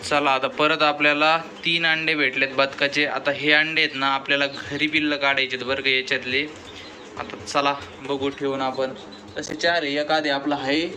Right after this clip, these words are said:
देऊ ठेवून. हा, चार होते. हे जर तिन्ही याच्यात जर पिल्लं असले तर, नसले तर मग तीनच. काय निघते आणि याच्यात पिल्लं तेवढे आता.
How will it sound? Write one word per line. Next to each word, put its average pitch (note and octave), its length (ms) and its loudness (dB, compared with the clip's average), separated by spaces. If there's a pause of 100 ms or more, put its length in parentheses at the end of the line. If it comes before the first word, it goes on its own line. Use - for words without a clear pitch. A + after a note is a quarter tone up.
(680)
देऊ C#3 220 -2
ठेवून. B2+ 300 -4
हा, B2+ 100 -2 (360)
चार D3+ 240 2
होते. C3+ 280 -2
हे C#3 440 -8
जर C#3+ 160 0 (120)
तिन्ही D#3 280 2
याच्यात C#3+ 240 0
जर C#3 200 -2
पिल्लं C3 280 -2
असले B2+ 300 -4
तर, C#3 240 0 (1400)
नसले C#3 460 -2 (640)
तर C3 80 -4
मग C3+ 200 -4 (120)
तीनच. B2+ 580 -4 (480)
काय C3 140 0
निघते C3+ 320 -2
आणि C3 160 -2
याच्यात B2+ 240 0
पिल्लं B2 540 -4
तेवढे B2 300 0
आता. A#2 200 -6